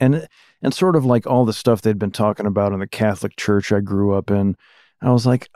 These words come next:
"Oh, okay. If you just put it this way, I would have gotten it." But you had to dress it up in all these parables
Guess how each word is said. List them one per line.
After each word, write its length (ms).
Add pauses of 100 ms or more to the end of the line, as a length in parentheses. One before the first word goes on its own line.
"Oh, 440
okay. 520
If 160
you 120
just 260
put 160
it 140
this 260
way, 400
I 40
would 120
have 200
gotten 360
it." 240
But 120
you 120
had 120
to 60
dress 380
it 80
up 220
in 100
all 220
these 340 (460)
parables 880